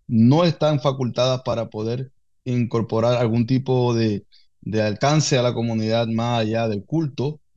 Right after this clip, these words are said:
del culto tradicional. Y una de las tareas, de los retos míos cuando estaba allí como supervisor, era, eh, buscar maneras y formas de que la gente, la iglesia siguiera siendo iglesia y, y alcanzar a la gente y accesar a la gente.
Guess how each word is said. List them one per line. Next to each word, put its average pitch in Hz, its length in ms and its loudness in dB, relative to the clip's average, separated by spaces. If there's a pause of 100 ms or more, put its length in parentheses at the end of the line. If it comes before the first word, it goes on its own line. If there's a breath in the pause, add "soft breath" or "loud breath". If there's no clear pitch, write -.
(140)
del - 200 -12
culto 113 300 -6
tradicional. 107 640 0 (680 soft breath)
Y 123 520 4
una 160 240 2
de 165 80 4
las 143 200 0
tareas, 156 360 2
de 143 80 0
los 117 160 -2
retos 131 300 -4
míos 147 320 -2
cuando 110 220 -4
estaba 120 200 -6
allí 120 120 -2
como 120 180 -6
supervisor, 113 560 -4 (540)
era, 123 480 0
eh, 113 520 -2
buscar 120 380 -6
maneras 123 460 0
y 113 60 -2
formas 139 360 -4
de 117 140 -2
que 113 80 -8
la 110 120 -6
gente, 120 280 -6
la 110 60 -2
iglesia 113 260 -2
siguiera 120 420 2
siendo 113 320 0
iglesia 135 400 -4 (800)
y, 113 340 2 (100)
y 117 80 2
alcanzar 107 460 -4
a 104 40 -4
la 98 120 -4
gente 147 340 -2
y 101 120 -2
accesar 95 460 -8
a 98 80 -4
la 92 120 -6
gente. 147 400 -4